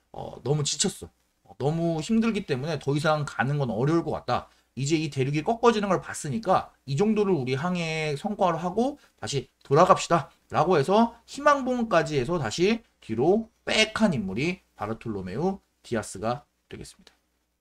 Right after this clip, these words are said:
어찌되었든지 간에, 어, 이 바르톨로메우 디아스의 발견으로 인해서 포르투갈이 상당히 신항로 개척에서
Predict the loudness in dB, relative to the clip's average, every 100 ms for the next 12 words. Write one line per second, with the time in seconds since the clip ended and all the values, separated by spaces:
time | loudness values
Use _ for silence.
0 | _ _ -14 -6 -6 -2 -2 -2 -4 -4
1 | -2 -2 -2 -2 -4 -6 -20 -12 -4 -2
2 | 0 -2 -4 -4 -4 -6 -12 _ _ _
3 | _ _ 4 4 6 6 6 4 2 2
4 | 0 0 0 2 2 2 2 2 2 6
5 | 6 4 _ _ -6 -4 -2 0 2 4
6 | 2 -2 _ -4 0 6 8 8 6 4
7 | 4 4 4 2 -2 0 -2